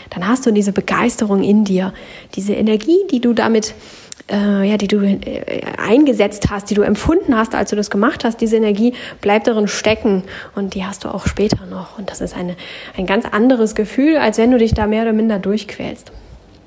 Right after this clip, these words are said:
In meinem Yoga sagen wir auch immer, dass es nicht unwichtig ist, wie du da hinkommst, sondern du wirst dich an deinem Ziel so fühlen, wie du dich den Weg über gefühlt hast. Wenn ich von, ähm, von einer Pose in die nächste komme,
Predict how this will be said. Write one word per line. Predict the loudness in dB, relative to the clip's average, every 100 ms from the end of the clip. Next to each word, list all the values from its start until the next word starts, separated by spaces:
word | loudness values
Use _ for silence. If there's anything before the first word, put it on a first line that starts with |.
| -10
In | -2 0
meinem | 2 2 4
Yoga | 4 4 2 -2 -6 -20 -20 -20 -14
sagen | -10 -6 -4
wir | -4
auch | -4
immer, | -4 -4 -6 -14 -20 -20 -20 -14
dass | -10 -6
es | 2
nicht | 2 4
unwichtig | 4 4 4 0 -2
ist, | -2
wie | -2
du | -2
da |
hinkommst, | 2 2 2 -2 -4 -4
sondern | -4 -2
du | 0
wirst | 2 2 2
dich | -2
an | -2
deinem | 0 -2 -2
Ziel | 2 2
so | 4 4 2
fühlen, | 0 2 2 2 0
wie |
du | 0
dich | 0 0
den | 2
Weg | 2 2
über | 0 0
gefühlt | 0 0 0 0
hast. | -8 -10 -20 -20 -20 -18 -16 -16 -14 -8
Wenn | -2
ich | -2
von, | -2 -2 -2 -4 -6
ähm, | -6 -4 -4 -4 -6 -8 -10 -8
von | -8
einer | -4 0 0 0 -2 -8 -20 _ -4
Pose | 2 4 4 4 4
in | 4
die | 4
nächste | 4 2 -2
komme, | -6 -2 -2 -2